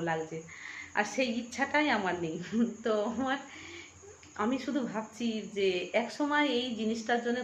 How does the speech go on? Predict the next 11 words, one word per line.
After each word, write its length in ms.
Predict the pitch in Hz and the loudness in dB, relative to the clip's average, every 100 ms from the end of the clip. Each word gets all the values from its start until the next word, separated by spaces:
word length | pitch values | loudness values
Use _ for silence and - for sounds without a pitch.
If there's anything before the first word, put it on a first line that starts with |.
| 240 | -2
কতটা 380 | 190 190 202 226 | -2 -2 0 2
না, 140 | 233 240 240 - - - - | 4 4 2 -4 -14 -16 -6
মানে 300 | 190 185 185 180 175 175 185 170 - | 0 2 4 2 0 -2 -4 -8 -4
সব 120 | 269 262 | -4 -2
সময় 200 | 247 240 233 | -2 -2 0
চিন্তা 260 | 208 196 202 | -2 2 2
করতাম, 280 | 196 190 202 196 - | 0 0 -2 -2 -6
সব 120 | 226 - | -8 -4
সময় 240 | 220 220 214 185 | 0 4 6 4
আশা 180 | 190 190 | 2 -4
করতাম, 300 | 185 175 180 | -4 -6 -6